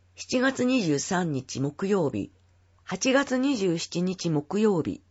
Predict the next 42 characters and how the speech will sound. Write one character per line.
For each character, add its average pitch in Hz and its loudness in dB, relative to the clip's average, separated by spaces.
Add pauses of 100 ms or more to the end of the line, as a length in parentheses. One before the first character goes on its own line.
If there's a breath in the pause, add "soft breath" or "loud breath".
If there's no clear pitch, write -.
(720)
九 277 -2
月 285 0
二 202 0
十 156 2
四 135 2
日 - -4
木 147 -2
曜 151 0
日、 113 -6 (840)
十 247 4
時 156 -2
か 147 -2
ら 139 -2
十 233 0
三 208 0
時、 101 -12 (640)
人 262 2
権 240 4
文 233 0
化 226 0
セ 208 -2
ン 185 -4
タ - -4
ー。 - -20
調 294 4
理 208 4
は 151 4
十 214 0
時 135 -2
か 117 -6
ら、 110 -8 (680)
食 - -4
事 247 2
は 240 2 (140)
十 269 2
一 254 0
時 185 -2
三 208 -2
十 214 -2
分 127 -6
か 123 -4
ら。 - -8